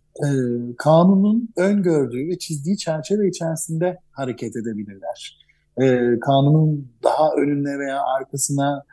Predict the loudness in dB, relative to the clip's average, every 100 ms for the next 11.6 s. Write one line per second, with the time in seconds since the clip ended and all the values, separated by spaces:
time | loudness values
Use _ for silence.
0 | _ _ -6 -4 -4 -6 -6 -2 0 0
1 | -2 -8 -10 -6 -4 -4 -4 -2 -4 -4
2 | -4 -4 -6 -6 -6 -6 -6 -6 -4 -4
3 | -4 -6 -8 -10 -8 -2 0 0 2 2
4 | 2 -2 -6 -6 -12 -14 -20 -20 _ _
5 | _ _ _ _ _ -4 0 0 0 2
6 | 2 2 0 0 2 0 0 -2 -6 -12
7 | -12 -14 -12 -2 2 4 4 4 2 2
8 | 0 0 2 2 2 -4 -6 -6 -4 0
9 | 0 -2 -4 -4 -6 -8 -6 -8 -2 0
10 | 0 -4 -6 -4 -2 -2 -2 0 0 0
11 | -4 -4 -6 -8 -8 -8